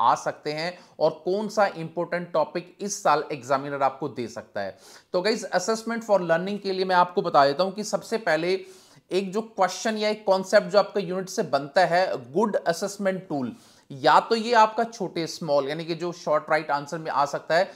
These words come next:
या फिर ये सोलह नंबर में भी आ सकता है कि भाई गुड असेसमेंट टूल क्या है,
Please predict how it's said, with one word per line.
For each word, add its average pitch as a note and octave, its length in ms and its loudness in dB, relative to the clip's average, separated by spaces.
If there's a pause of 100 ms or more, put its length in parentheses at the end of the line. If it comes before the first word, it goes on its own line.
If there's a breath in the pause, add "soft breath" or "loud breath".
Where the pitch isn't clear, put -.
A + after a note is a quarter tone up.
(180 loud breath)
या D#3+ 220 4
फिर F#3+ 180 -2
ये G3+ 120 -2
सोलह F3 320 -2
नंबर D3 240 -6
में D#3 140 -10
भी E3 100 -6
आ B2+ 120 4
सकता C3+ 240 -8
है C#3+ 60 -4
कि F3 100 -4
भाई F#3+ 120 -2 (180)
गुड G3+ 200 0
असेसमेंट F#3 600 -8
टूल F#3+ 180 -4 (140)
क्या D3+ 180 4
है, E3 280 -2